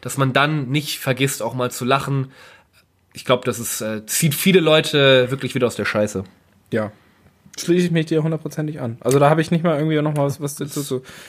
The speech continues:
Speaker 2: Ich hab nur vorhin gedacht, als, äh, äh, von wegen Lachen bei den Leuten, die eigentlich nicht viel zu lachen haben, da musste ich gerade irgendwie, ich kann dir nicht sagen, warum, an eine Doku denken, die ich mal gesehen hab,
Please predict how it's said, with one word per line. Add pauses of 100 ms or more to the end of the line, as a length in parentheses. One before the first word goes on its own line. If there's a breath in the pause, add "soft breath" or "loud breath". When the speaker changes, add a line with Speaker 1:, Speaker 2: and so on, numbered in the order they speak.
Speaker 2:
Ich
hab
nur
vorhin
gedacht,
als,
äh,
äh,
von
wegen (260 loud breath)
Lachen
bei
den
Leuten,
die
eigentlich
nicht (100)
viel
zu
lachen
haben,
da
musste
ich
gerade
irgendwie,
ich
kann
dir
nicht
sagen,
warum, (600 soft breath)
an
eine
Doku
denken,
die
ich
mal
gesehen
hab,